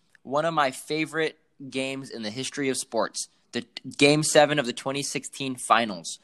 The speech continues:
Um, of course, I love talking about this game. I think it was such an exciting game,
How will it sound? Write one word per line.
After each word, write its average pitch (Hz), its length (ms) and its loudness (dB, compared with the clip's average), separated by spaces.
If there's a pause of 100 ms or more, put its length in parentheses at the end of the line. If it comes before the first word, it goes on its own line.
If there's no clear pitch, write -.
(220)
Um, 104 320 2
of - 140 -10
course, 135 180 -4
I 113 80 2
love 120 220 -2
talking 123 340 2
about 110 380 -2
this 107 200 -10
game. 107 440 -8
I 101 80 0
think 104 240 -10
it 101 40 -6
was 92 200 -10
such - 300 -6
an 107 60 -10
exciting 104 440 -4
game, 101 300 -6